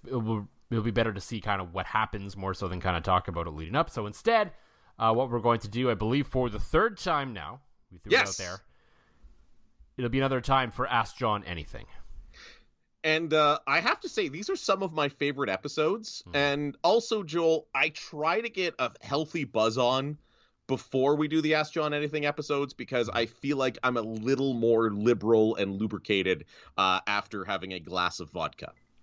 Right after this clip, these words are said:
Speaker 1: Fair enough. But before we get to all that, as usual, for the Pile of Bones Brewing Company, John, what's in the glass this week?
Speaker 2: In the glass this week,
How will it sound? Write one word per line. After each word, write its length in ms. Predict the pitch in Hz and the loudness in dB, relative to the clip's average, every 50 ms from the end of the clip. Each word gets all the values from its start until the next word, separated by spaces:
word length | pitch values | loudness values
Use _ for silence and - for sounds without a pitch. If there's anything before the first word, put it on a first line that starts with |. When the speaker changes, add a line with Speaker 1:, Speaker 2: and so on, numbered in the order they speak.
| - - - - - _ _ - - - - - | -20 -20 -20 -20 -20 _ _ -18 -18 -18 -16 -8
Speaker 1:
Fair 140 | - - 101 | -2 2 4
enough. 300 | 101 90 67 - - - - - - _ _ _ _ _ _ _ - | 4 4 4 2 0 -4 -6 -8 -12 _ _ _ _ _ _ _ 2
But 200 | 202 208 - - - - - _ - _ _ - | 2 2 2 0 -14 -18 -20 _ -20 _ _ -18
before 240 | - - 202 247 | -8 0 2 2
we 100 | 254 233 | 2 2
get 140 | 202 196 175 | 0 -2 -2
to 160 | - 151 139 | -2 -2 0
all 140 | 147 131 120 | 2 2 4
that, 180 | 110 110 110 - | 2 2 -2 -2
as 300 | - 101 98 95 90 - | -4 -4 -4 -4 -6 -8
usual, 480 | 98 92 92 - 87 82 90 117 - - - - - - - - - - - - - - _ _ - _ - | -8 -8 -8 -6 -2 0 0 0 -2 -4 -18 -20 -20 -20 -20 -20 -20 -20 -20 -20 -20 -20 _ _ -20 _ -4
for 220 | - 165 208 220 196 | 0 2 4 4 4
the 80 | 151 | 2
Pile 220 | 139 147 139 135 123 | 2 4 4 4 4
of 60 | 110 | 2
Bones 280 | 117 110 107 101 - - | 0 -2 -4 -4 -8 -8
Brewing 260 | - 101 95 92 92 | -6 -6 -4 -4 -6
Company, 480 | - - 95 95 90 120 104 104 113 | -4 -4 -2 2 2 2 2 2 -2
John, 480 | 113 101 - 110 98 107 127 131 104 82 | -2 -2 0 0 2 2 2 0 -2 0
what's 240 | 95 123 131 - - - | 0 0 0 -2 -8 -8
in 160 | - 127 117 113 | -6 -4 -4 -4
the 80 | 107 | -4
glass 360 | 90 104 98 90 90 87 - | -2 0 2 2 2 0 -2
this 280 | - - 82 - - - | -8 -12 -12 -14 -16 -16
week? 300 | - - - _ - - - - - - - - | -18 -18 -18 _ -20 -18 -18 -18 -18 -18 -10 -2
Speaker 2:
In 160 | - 208 262 320 | 2 2 4 4
the 80 | 294 | 2
glass 340 | 226 180 190 185 175 175 - | -2 2 2 4 4 2 0
this 200 | - 170 147 - | -2 -6 -6 -6
week, 320 | 131 131 147 175 - - | -6 -4 -4 -4 -6 -8